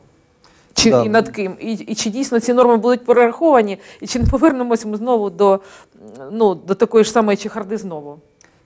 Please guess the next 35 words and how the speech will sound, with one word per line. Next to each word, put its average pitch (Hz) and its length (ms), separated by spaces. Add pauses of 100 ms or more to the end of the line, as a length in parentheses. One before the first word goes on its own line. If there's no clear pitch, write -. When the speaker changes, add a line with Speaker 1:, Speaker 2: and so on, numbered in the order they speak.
(180)
Speaker 2:
Э, 117 500
если 160 220
кратко 208 460
характеризовать 123 680
то, 120 100
что 117 180
произошло, 110 600
то 131 560 (380)
это 139 160
выглядит 135 380
следующим 117 500
образом. 104 480
Перед 147 220
выборами 120 480
щас - 260
нам 107 140
хотят 104 320
дать 101 240
пять 202 280
гривен, 190 360
чтобы 208 300
после 185 420
парламентских 180 720
выборов 131 400
примерно 127 460 (300)
забрать 123 440
десять. - 460 (640)
Вот 120 220
примерно 151 320
Speaker 1:
Мгм. 127 80
Speaker 2:
это 123 140 (240)
то, 147 120
то, 165 120
что 147 180
произошло. 117 600